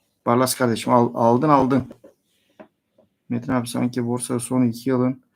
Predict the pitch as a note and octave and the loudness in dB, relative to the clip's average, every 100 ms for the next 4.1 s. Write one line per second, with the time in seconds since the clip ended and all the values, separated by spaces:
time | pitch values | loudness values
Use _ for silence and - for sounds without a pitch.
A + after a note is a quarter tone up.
0 | _ _ - A2 A2 A#2 A#2 A#2 - B2+ | _ _ -16 -8 -2 -2 0 -2 0 0
1 | A#2 - A#2+ - - A2+ A#2+ B2 - A#2 | 0 -4 -6 -8 -8 -4 -2 -2 -2 0
2 | A2+ - B2+ - _ _ _ _ _ - | 0 -2 -8 -8 _ _ _ _ _ -8
3 | A#2+ A#2 A#2 C3+ A2+ A2+ A#2+ G#2+ G2+ - | -2 -2 -2 -2 0 2 2 2 -2 -8